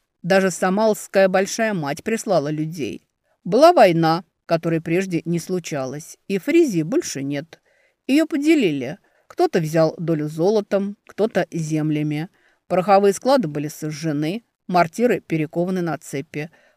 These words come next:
А свободных, кого сумели, сделали рабами. А, а рабов? Не спрашивай, Изольда, если не хочешь услышать ответ.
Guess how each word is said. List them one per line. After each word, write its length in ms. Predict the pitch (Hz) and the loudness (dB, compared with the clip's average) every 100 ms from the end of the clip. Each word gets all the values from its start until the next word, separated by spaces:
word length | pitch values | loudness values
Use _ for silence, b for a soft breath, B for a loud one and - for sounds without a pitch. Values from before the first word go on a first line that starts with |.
| - | 0
А 120 | 202 | 0
свободных, 720 | - 226 233 359 269 - - _ | 2 4 4 2 -2 -6 -10 _
кого 260 | - 190 165 | 0 2 2
сумели, 580 | - 214 139 90 120 - - | -2 -4 -4 -6 -12 -14 -10
сделали 560 | 160 170 294 226 165 - | -4 2 4 2 0 -4
рабами. 600 | 170 240 160 131 143 165 _ _ _ _ _ _ 254 | 2 2 2 -6 -8 -12 _ _ _ _ _ _ 0
А, 380 | 247 254 247 - _ _ _ | 2 6 4 4 _ _ _
а 160 | 214 214 | 4 6
рабов? 640 | 196 156 156 175 - - _ _ _ _ _ _ - | 6 2 0 0 0 -6 _ _ _ _ _ _ -4
Не 140 | 240 | -2
спрашивай, 520 | 254 370 392 - 160 160 | -2 -2 -4 -4 -2 -2
Изольда, 360 | 156 156 147 | -2 -4 -4
если 220 | 156 - | -8 -4
не 100 | 160 | -4
хочешь 380 | 160 165 - - | -4 -6 -10 -16
услышать 400 | 180 170 156 - | -10 -8 -8 -6
ответ. 500 | 165 - 170 165 - | -10 -8 -8 -8 -12